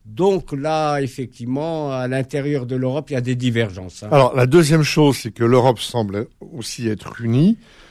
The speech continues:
Speaker 2: sur le, la question des sanctions, des sanctions économiques. Il y a vraiment un front. Il y a de grosses sanctions économiques contre la Russie. Le rouble a été dévalué. Il y a une, une espèce d'asphyxie, euh, des, des, des grandes fortunes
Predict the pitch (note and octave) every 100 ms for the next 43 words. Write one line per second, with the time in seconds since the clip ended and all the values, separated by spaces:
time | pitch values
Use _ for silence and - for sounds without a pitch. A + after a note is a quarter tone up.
0 | _ - - C#3 A#2+ G#2 G2 G2+ G#2+ -
1 | F#3 A#2+ G2 - D#3+ - - G#2+ F#2 -
2 | - - G#2 - D#3 - C#3+ A2+ A2 F#2+
3 | G2+ F3 G#3 G#2 G#2+ G2+ G#2 C#3 C3+ G#2
4 | - - F2+ D#3 A3 - _ _ - G#2+
5 | G2 G2+ D3+ F#3 - D3 - C#3 B2 G#2+
6 | A2 A2 A2+ A2 F#2 - _ A2+ - G#2
7 | G2+ F#2+ - E3+ G3+ A3+ - - - A2+
8 | G#2+ C3 B2+ G#2 F#2 A2+ G#2 F#2+ G2+ G2+
9 | F#2+ G#2+ A#2+ D3+ E3+ F3+ - - - G#2+
10 | A2 G#2+ G#2 A2 A2 A2 - A2 G#2 A#2+
11 | - B2+ - - C3+ B2+ - - - G2
12 | G2+ G2+ G2 F#2+ F#2+ A2 G#2 F#2+ G#2+ -
13 | A2+ - C3+ B2+ A#2